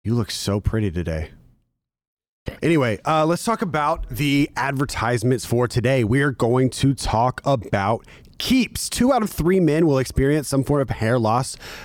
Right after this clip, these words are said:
by the time they are thirty-five. More than fifty million men in the U S suffer from male pattern baldness, and there are only two F D A approved medications that can prevent hair loss. Keeps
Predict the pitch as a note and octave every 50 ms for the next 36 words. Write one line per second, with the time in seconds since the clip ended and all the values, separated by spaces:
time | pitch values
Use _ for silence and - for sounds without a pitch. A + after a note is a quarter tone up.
0 | - - A2 G#2+ A2 A#2 B2 B2+ - - - F2+ F2 F2 F2+ F#2 F2 - E2+ F2+
1 | E2+ E2 D#2 - D#2+ D#2 D#2 D#2 - F#2+ F#2+ F#2 E2 D2+ - - - - - -
2 | - B2+ C#3 D3 D3 B2 - - - C#3 C3+ - - - D3+ D3+ B2+ A#2 A2+ A2
3 | A#2 A2+ A#2 C3 C#3+ C#3+ B2+ A2 G2+ G2+ G2+ G#2 F#2+ G2+ G2+ G2+ F#2+ - - -
4 | G#2 F#2+ G2+ F#2+ F2+ F2 F#2 - - - G2+ F2+ - - G#2 G#2+ G#2 - G2 F#2+
5 | F#2+ F2 E2 D#2+ E2+ E2 - E2 D#2+ E2 E2 F2 F2 F2 F2+ E2 F2+ F2+ F2+ G2+
6 | B2 - - - - - - - G#2+ A2+ A#2 B2 A#2 F#2+ G#2+ A#2 A#2+ A2+ - -
7 | - E4 F4 A3+ D3+ - - - - - - _ _ _ - B2+ - - C#3+ C#3+
8 | C3 B2 B2+ A#2 - A#2+ A2+ A#2 G2+ A2 G2+ G2 G#2+ - - G2+ F#2+ F2 - G2
9 | F#2+ D#2+ F#2 F2 E2+ - - G#2+ G2 - G#2+ G#2 F2 F2 F2 E2+ F2+ - - -
10 | - - F#2 F2 E2 D2+ - D#2+ - - - - - - - - _ _ _ -
11 | - E4 E4 C#4 A#3+ - - - - - -